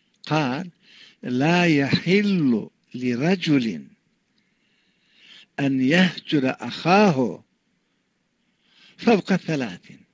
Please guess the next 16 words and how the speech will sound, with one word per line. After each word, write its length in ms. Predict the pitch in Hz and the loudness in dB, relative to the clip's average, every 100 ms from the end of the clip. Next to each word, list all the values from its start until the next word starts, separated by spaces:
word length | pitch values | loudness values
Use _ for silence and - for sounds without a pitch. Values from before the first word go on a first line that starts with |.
| _ _ _ _ _ _ _ _ _ _ _ - - | _ _ _ _ _ _ _ _ _ _ _ -20 -4
Fevka 360 | 156 151 - | 2 2 0
thelâthi 600 | - 120 120 165 - 127 | -6 -4 -4 -4 -4 -6
leyâlin." 560 | 110 110 135 107 76 - _ _ _ _ _ _ _ _ _ _ _ _ _ _ _ _ _ _ | -4 -2 -2 -4 -10 -20 _ _ _ _ _ _ _ _ _ _ _ _ _ _ _ _ _ _
Hiçbir 480 | 226 269 - 139 123 | -4 -4 -2 0 0
Müslümana 920 | 113 110 - 107 92 80 98 151 240 - _ _ _ _ _ _ _ _ _ _ _ _ _ _ _ _ _ _ _ _ _ _ _ - | 0 -4 -10 -14 -12 -10 -8 -8 -8 -12 _ _ _ _ _ _ _ _ _ _ _ _ _ _ _ _ _ _ _ _ _ _ _ -10
Müslüman 600 | 131 131 - 151 175 185 | -6 -4 -4 -2 -2 -2
kardeşinden 960 | - 127 117 107 110 - 104 98 98 - | -4 -6 -6 -6 -6 -6 -8 -10 -12 -8
üç 240 | 190 185 - | -8 -6 -8
günden 580 | - 127 120 113 113 104 | -8 -6 -6 -6 -6 -6
fazla 400 | 110 104 - 104 | -8 -10 -10 -14
uzak 500 | 110 - 135 - - | -10 -8 -8 -8 -12
durması, 500 | 101 98 92 92 - | -12 -12 -14 -16 -8
dargın 420 | 131 113 110 95 | -6 -6 -8 -10
durması 380 | 98 104 - 131 | -12 -12 -10 -8
helal 300 | 110 101 92 | -6 -8 -10
değildir 520 | 82 80 73 73 - | -14 -14 -18 -20 -20